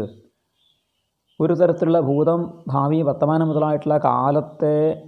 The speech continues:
ആര്, ഏ, ഭയപ്പെടാതെ, കാലത്തിൻ്റെ ശക്തിക്ക് കീഴടങ്ങാതെ, കാലത്തെ പോലും തൻ്റെ അധീനതയിൽ വച്ചുകൊണ്ട് ഏതൊരു ശക്തിസ്വരൂപൻ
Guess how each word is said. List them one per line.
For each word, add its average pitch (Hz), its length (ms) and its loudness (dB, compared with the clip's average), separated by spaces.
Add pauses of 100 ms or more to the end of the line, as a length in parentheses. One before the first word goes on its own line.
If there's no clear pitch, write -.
(960)
ആര്, 151 500 2 (260)
ഏ, 147 180 -8
ഭയപ്പെടാതെ, 143 920 2 (920)
കാലത്തിൻ്റെ 143 680 0 (140)
ശക്തിക്ക് 143 480 -2
കീഴടങ്ങാതെ, 135 800 0 (280)
കാലത്തെ 127 400 0
പോലും 143 320 0
തൻ്റെ 127 500 -2 (1200)
അധീനതയിൽ 143 560 2
വച്ചുകൊണ്ട് 147 640 0 (1300)
ഏതൊരു 143 400 0
ശക്തിസ്വരൂപൻ 135 800 -2